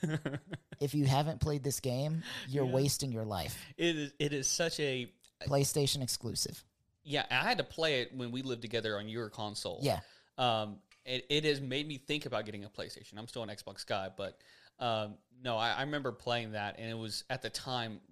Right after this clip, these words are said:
Speaker 1: one of my f-, most favorite video games of all time, 'cause I like the story-driven stuff. Um, and then the only game that I've really compared to it, to me, are, like, Red Dead two, and, um, I like Assassin's Creed, so I like the whole genre, but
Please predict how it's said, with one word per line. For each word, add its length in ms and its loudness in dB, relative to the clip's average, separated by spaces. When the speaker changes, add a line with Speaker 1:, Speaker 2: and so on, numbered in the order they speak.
Speaker 1:
one 100 -8
of 60 -6
my 100 -4
f-, 160 -12
most 280 -8
favorite 320 -2
video 220 -6
games 260 -6
of 100 -12
all 100 -6
time, 240 -8
'cause 120 -4
I 80 4
like 180 -2
the 80 -12
story-driven 540 -6
stuff. 340 -4
Um, 280 2
and 120 -4
then 80 -4
the 80 -4
only 200 0
game 340 -2
that 120 2
I've 100 -6
really 180 -4
compared 540 -6
to 180 -8
it, 200 -6
to 100 -8
me, 320 -8
are, 120 -8
like, 200 -8
Red 220 -4
Dead 260 -6
two, 300 -8
and, 500 -10
um, 520 -8
I 60 -8
like 140 -4
Assassin's 400 -2
Creed, 220 -8
so 60 -4
I 40 -2
like 120 -6
the 60 -16
whole 180 -8
genre, 300 -12
but 240 -10